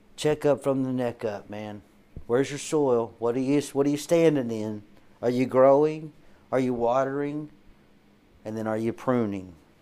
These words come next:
Because you have to prune every so often, and that means cutting people out of our life. That means cutting habits out of our life.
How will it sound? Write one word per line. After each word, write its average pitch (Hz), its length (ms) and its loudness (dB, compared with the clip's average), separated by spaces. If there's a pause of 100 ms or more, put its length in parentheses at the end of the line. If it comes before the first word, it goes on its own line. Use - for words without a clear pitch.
(160)
Because 107 300 -10
you 104 80 -4
have 117 320 -2
to 120 100 -8
prune 120 480 -4
every 107 260 -4
so 110 280 -2
often, 113 440 -2
and 95 140 -10
that 110 160 -6
means 113 260 -8
cutting 120 320 -4
people 110 400 -4
out 117 140 4
of 110 80 -2
our 113 160 4
life. 110 380 2
That 107 180 -2
means 110 260 -4
cutting 113 300 -2
habits 117 440 -6
out 113 160 2
of 107 100 -4
our 110 140 4
life. 110 380 2